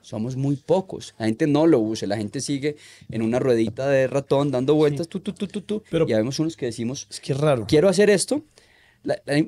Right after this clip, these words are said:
Speaker 1: o sea,
Speaker 2: O sea,
Speaker 1: leer
Speaker 2: cuando algo es inmediato, siento
Speaker 1: el
Speaker 2: que se va muy rápido.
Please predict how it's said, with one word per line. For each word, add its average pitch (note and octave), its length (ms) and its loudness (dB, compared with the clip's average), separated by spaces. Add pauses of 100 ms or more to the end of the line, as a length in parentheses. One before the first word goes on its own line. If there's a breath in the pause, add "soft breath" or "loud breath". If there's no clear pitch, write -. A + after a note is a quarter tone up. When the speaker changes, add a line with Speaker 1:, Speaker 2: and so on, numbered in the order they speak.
(160)
Speaker 1:
o C#3+ 120 0
sea, D3+ 180 2
Speaker 2:
O - 40 0
sea, - 80 -18 (220)
Speaker 1:
leer D3 280 6
Speaker 2:
cuando G3 180 4
algo G3 140 4
es F#3+ 100 4
inmediato, F#3+ 680 6
siento E3 220 4
Speaker 1:
el E3 60 6
Speaker 2:
que F3 60 4
se E3 100 4
va D#3+ 120 4
muy D3+ 160 8
rápido. D3 380 2